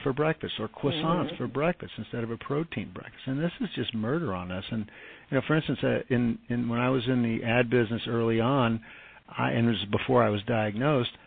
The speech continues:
Speaker 1: I was eating a croissant with butter every morning and a, and a sugary coffee. And I just couldn't figure out why my brain would just stop at nine thirty-five A M, <laughs> you know,
Speaker 2: Mm-hmm.
Speaker 1: and later on, of course, I figured it out. But this is something that we all do too much, um, and, uh,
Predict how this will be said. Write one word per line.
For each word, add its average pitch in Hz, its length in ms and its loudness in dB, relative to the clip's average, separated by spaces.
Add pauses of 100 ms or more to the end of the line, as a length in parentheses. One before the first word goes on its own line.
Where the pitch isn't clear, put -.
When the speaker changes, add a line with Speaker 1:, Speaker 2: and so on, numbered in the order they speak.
Speaker 1:
I 123 80 2
was 127 140 4
eating 139 180 4
a 117 60 2
croissant - 560 0
with 104 200 -2
butter 131 300 6
every 95 240 0
morning 92 400 -6
and 95 100 -6
a, 92 40 -4
and 101 180 -6
a - 20 -6 (140)
sugary 120 320 0
coffee. - 540 -2 (260)
And 127 140 0
I 143 120 4
just 160 160 -2
couldn't 165 260 2
figure 165 200 4
out 151 140 4
why 117 160 4
my 135 160 4
brain 143 300 2
would 101 120 -2
just 117 160 0 (140)
stop 147 380 2
at 101 120 -2
nine 107 320 4
thirty-five 120 560 6
A 131 300 6
M, - 280 2 (160)
<laughs> - 180 -10
you 110 100 2
know, 98 80 0
Speaker 2:
Mm-hmm. 120 140 -2
Speaker 1:
and 117 100 2
later 117 260 6
on, 123 180 -2
of 104 80 -6
course, 107 300 -6
I 101 140 -8
figured 101 200 -8
it 104 80 -8
out. 104 160 -8
But 139 120 0
this 226 160 8
is 233 160 2
something 147 300 0
that 110 140 0
we 107 200 -2
all 143 180 6
do 143 300 0 (100)
too 151 100 2
much, 113 300 2 (640)
um, 113 600 0
and, 110 420 -2
uh, 113 360 0